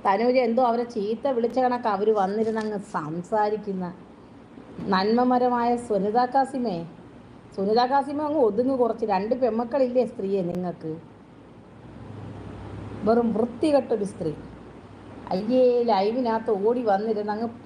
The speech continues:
ചുമ്മാ നടക്കാത്ത കാര്യങ്ങളൊക്കെയാണ് ഈ സ്ത്രീകൾ പറയുന്നത്.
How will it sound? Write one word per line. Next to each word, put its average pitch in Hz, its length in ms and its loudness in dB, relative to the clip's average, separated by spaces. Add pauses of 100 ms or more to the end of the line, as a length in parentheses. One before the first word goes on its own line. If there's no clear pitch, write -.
(160)
ചുമ്മാ 214 380 -2
നടക്കാത്ത 202 640 -2
കാര്യങ്ങളൊക്കെയാണ് 294 760 0
ഈ 320 80 -2
സ്ത്രീകൾ 285 300 -2
പറയുന്നത്. 277 600 -2